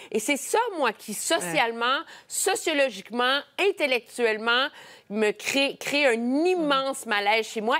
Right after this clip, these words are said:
Speaker 1: et suscite beaucoup d'inquiétude chez
Speaker 2: Ouais.
Speaker 1: moi.
Speaker 2: Et Paul, ça permet d'envisager la création de doubles numériques de nous-mêmes, là, après la mort. Un avatar avec notre voix,
Speaker 1: Exactement.
Speaker 2: notre visage, alimenté par nos souvenirs. Imaginez les applications pour un Elon Musk, là,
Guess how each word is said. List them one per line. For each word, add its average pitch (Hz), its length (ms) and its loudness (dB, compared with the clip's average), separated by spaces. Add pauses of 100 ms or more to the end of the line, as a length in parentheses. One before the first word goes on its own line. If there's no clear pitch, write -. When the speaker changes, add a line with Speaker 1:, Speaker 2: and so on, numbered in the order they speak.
Speaker 1:
et 240 100 0
suscite - 680 -4
beaucoup 180 300 -10
d'inquiétude 160 580 -6
chez 190 60 -8
Speaker 2:
Ouais. 180 60 -4
Speaker 1:
moi. 156 200 -6 (280)
Speaker 2:
Et 185 40 -10
Paul, 214 140 0
ça 208 140 0
permet 196 240 0
d'envisager 175 360 -2
la 226 120 -2
création 185 400 -2
de 175 120 -2
doubles 185 560 -2
numériques 214 600 -2
de 180 80 0
nous-mêmes, 190 360 -2
là, 165 100 -4
après - 180 -6
la 180 100 -4
mort. 196 160 -4
Un 160 120 -6
avatar 190 480 0
avec 196 140 -4
notre 180 220 -2
voix, 202 140 0
Speaker 1:
Exactement. 220 200 0
Speaker 2:
notre 185 80 -6
visage, 220 540 2
alimenté 208 400 -2
par 214 160 0
nos 208 140 -2
souvenirs. 214 340 -4 (280)
Imaginez 233 280 2
les 294 100 6
applications 240 520 2
pour 208 120 -6
un 202 120 -2
Elon 214 240 -2 (100)
Musk, 269 300 -8
là, 196 160 -8